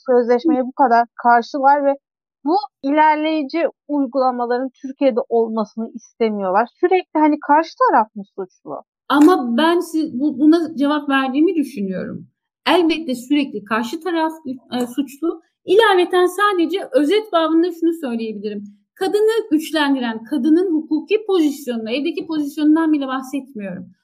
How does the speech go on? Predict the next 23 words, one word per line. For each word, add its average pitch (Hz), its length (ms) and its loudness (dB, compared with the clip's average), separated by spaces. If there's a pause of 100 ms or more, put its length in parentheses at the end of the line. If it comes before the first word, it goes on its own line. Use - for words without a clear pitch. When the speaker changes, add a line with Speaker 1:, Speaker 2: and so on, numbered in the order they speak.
(140)
Speaker 2:
Hukuki 349 540 -4
pozisyonunu, 233 600 -2
yani 247 380 -4
kendisi 269 420 -4
için 302 640 -4 (180)
devletten, 302 640 0 (400)
kamudan 285 640 2
aslında, 196 500 -8 (260)
kamudan, 208 580 4
devlet 247 360 -2
bile 247 180 -2
dememek 196 420 -2
lazım 170 300 -10
onu, 151 260 -10 (340)
destek 330 460 0
alabileceği 240 520 -2
her 269 280 -2
türden 294 280 -2
mekanizmayı 294 840 2 (260)
ortadan 285 500 0
kaldırmak 285 520 -2
istiyorlar 233 640 -4
ki 381 100 -2